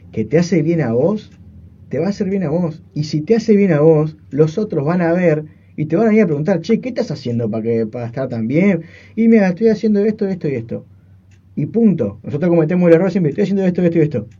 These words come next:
Pero va, a, a, ¿por qué las, hace esto? No, no tenés que decirle, "Hacé nada".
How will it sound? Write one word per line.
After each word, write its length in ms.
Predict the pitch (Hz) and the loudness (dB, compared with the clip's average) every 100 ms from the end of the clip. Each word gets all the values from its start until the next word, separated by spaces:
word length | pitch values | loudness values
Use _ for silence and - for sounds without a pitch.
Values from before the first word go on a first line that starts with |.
| - | -8
Pero 160 | 107 | -4
va, 120 | 120 | -4
a, 200 | 123 123 117 - | -4 -6 -8 -10
a, 160 | - - | -20 -10
¿por 140 | 151 | 0
qué 80 | 214 | 2
las, 240 | 196 147 - - - _ - | 4 2 -2 -18 -20 _ -10
hace 280 | 143 240 185 | 0 6 6
esto? 260 | - 107 - | 4 -4 -10
No, 220 | - 156 120 | -6 -4 -4
no 120 | 160 | -4
tenés 200 | 190 208 | -2 0
que 80 | 190 | 0
decirle, 400 | 165 196 143 117 | -2 -2 -2 -6
"Hacé 300 | 113 - 156 | -10 -4 -2
nada". 360 | 147 151 113 | -2 -4 -6